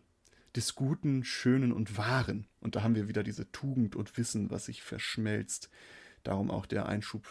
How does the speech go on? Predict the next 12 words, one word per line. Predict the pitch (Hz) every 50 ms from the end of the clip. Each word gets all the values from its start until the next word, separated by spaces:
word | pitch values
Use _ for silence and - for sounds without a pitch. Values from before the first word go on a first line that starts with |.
| - - - -
zum | - - - 104 101
Humanismus | 104 113 110 104 107 117 120 - 113 98 -
am | - 104 -
Anfang, | 110 110 - - 113 110 117 - - - - - - - _ -
weil | 107 98
der | 92 110 107
geht | - 117 110
da | 107 101
sehr, | 101 107 101 104
sehr | 104 101 95
drauf | - - 107 104 107 98 - - - - _ _ _ - - - - - _ -
ein | - 113 123 127 127 123 120 120